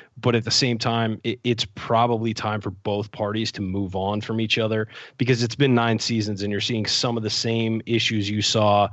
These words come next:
five seasons ago, six seasons ago, seven seasons ago. You know, I mean, it, it, there's just very little, uh, overall progress in the health of the program, and, and aside from a few good years. So I think it's time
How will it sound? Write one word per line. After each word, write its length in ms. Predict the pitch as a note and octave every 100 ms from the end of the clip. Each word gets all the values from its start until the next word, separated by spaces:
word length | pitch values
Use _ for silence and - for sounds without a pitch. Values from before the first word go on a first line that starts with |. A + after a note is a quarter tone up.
| - - - _ -
five 240 | G#2 G2+
seasons 380 | - G#2+ G2+ F#2+
ago, 340 | F#2 F#2 F2+ F2
six 260 | A#2 A2
seasons 380 | - G#2 G2 F#2+
ago, 220 | F#2+ F#2
seven 340 | - A#2 G2+ F#2+
seasons 340 | G#2+ G2 F#2+
ago. 140 | G2
You 160 | F2+ A#2
know, 220 | A#2+ A#2
I 100 | A#2+
mean, 240 | B2+ B2 A#2+
it, 220 | C3 C3+
it, 160 | A#2
there's 240 | B2+ B2+ A2
just 520 | - C3+ - - - _ _ _ _ _
very 460 | - G#2+ C3 B2+ C3
little, 680 | A#2 A2+ A#2+ A#2+ A#2 A2+ A2 _ _ -
uh, 280 | A2 G#2 G#2
overall 580 | C#3+ C3 B2 A#2+ A#2 A2
progress 760 | G#2 A2+ G#2+ G#2+ G#2+ A#2 A2 A2
in 80 |
the 80 | G#2
health 240 | G#2+ G2+ G#2
of 60 |
the 60 | F#2+
program, 600 | F#2 G#2+ G2+ A2 A2 G#2+
and, 180 | G2 F#2+
and 340 | G#2+ G#2 G2 F#2+ _ _ _ _ _ -
aside 420 | A#2+ A#2 C3 A2+ G2
from 180 | A#2+
a 60 | G#2+
few 240 | - A2
good 280 | F#2+ G2+ G2
years. 420 | F#2 F#2 F2 E2+ - - -
So 400 | - - A#2 A2
I 120 | A2 A2
think 200 | C#3 B2+
it's 160 | -
time 440 | - E3 C#3 C3